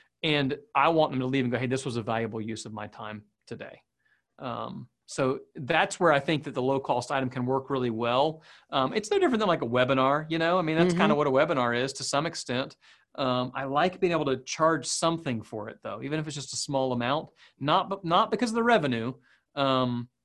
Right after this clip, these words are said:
Speaker 1: although, you know, twenty people times seventy-nine bucks, that's a pretty good evening, uh, for just standing around
Speaker 2: <laughs>
Speaker 1: talking.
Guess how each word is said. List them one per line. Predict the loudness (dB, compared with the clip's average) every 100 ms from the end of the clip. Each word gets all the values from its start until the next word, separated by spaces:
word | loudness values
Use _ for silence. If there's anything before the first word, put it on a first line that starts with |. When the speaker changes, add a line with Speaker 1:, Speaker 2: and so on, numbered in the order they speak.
| _ _ -16 -6
Speaker 1:
although, | 2 4 6
you | 6 4
know, | 4 2
twenty | -2 0 0
people | 0 -2 -2
times | 0 -2
seventy-nine | -2 -2 0 0
bucks, | 2 2 2
that's | -4 -4
a |
pretty | -4 -2
good | 0 0
evening, | -2 -4 -6 -8 -8
uh, | -2 0 -2 -4
for | -4 -2
just | 0 2
standing | 2 2 0
around | 0
Speaker 2:
<laughs> | 2
Speaker 1:
talking. | 2 2 -4